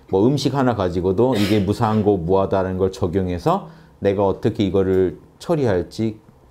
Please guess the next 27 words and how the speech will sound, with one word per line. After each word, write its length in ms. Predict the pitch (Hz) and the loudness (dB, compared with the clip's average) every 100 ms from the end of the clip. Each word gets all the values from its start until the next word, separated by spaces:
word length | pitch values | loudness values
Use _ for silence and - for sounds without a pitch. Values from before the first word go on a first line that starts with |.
| _ - | _ 0
올바른 460 | 107 107 117 107 | 2 4 2 2
결론을 460 | 104 98 92 95 95 | 0 0 0 0 2
내는 260 | 95 92 92 | 2 0 0
건 140 | 92 | -2
정사유예요. 760 | - 95 92 110 110 90 62 55 - _ _ - _ | -2 -4 -4 -4 -4 -4 -6 -8 -16 _ _ -20 _
그럼 120 | 135 | -6
다 140 | 131 127 | -4 -4
팔 200 | 165 151 | -2 -2
정도죠. 440 | 147 123 80 82 - - - - | -2 -2 -4 -8 -14 -20 -16 -2
그러면 460 | 139 143 156 120 - | 0 2 0 -2 -2
팔 180 | 202 | 0
정도를 460 | 202 226 214 196 190 | 2 2 4 4 2
통해서 640 | 208 185 180 - 220 254 - - - | -2 0 0 2 0 -2 -10 -20 -6
아라한이 540 | - 120 139 135 131 107 | 0 2 4 2 0 0
되고 380 | 95 104 151 | 0 2 0
또 100 | 151 | 0
동시에 420 | 127 135 131 131 113 | 0 0 2 2 4
열반을 440 | 104 110 120 113 | 4 4 2 0
체득하면서 1120 | - 147 139 - 135 120 123 123 180 220 220 - - - - - | 0 -2 -2 -2 0 2 0 2 2 0 -4 -18 -20 -20 -14 -6
이제 360 | 110 135 139 | 2 2 4
또 140 | 185 175 | 0 2
팔 200 | 226 214 | 2 2
정도를 440 | 226 208 185 156 | 2 4 4 4
가지고 440 | 131 110 113 139 | 2 0 0 0
평생 380 | 135 175 160 147 | -2 -4 -2 -2
살아가야 480 | 131 156 147 95 78 | 0 0 2 2 0
돼요. 160 | 67 | -4